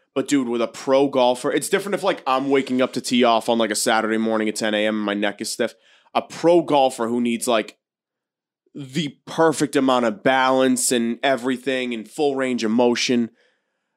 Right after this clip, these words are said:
Dude, I, and for anybody who deals with pinched nerves, I'm a chronic pinched nerve guy, or I was in the past. It's been a little bit better for me. I get about three a year. And it's the worst thing in the world.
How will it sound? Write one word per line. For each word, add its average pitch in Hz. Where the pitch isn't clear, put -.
Dude, 139
I, 127
and 117
for 170
anybody 202
who 214
deals 147
with 131
pinched 127
nerves, 117
I'm -
a 160
chronic 147
pinched 131
nerve 117
guy, 101
or 101
I 104
was 107
in 107
the 107
past. 107
It's -
been 120
a 110
little 110
bit 107
better 110
for 117
me. 117
I 127
get 156
about 160
three 131
a -
year. 101
And 127
it's 139
the 139
worst 127
thing 120
in 110
the 107
world. 95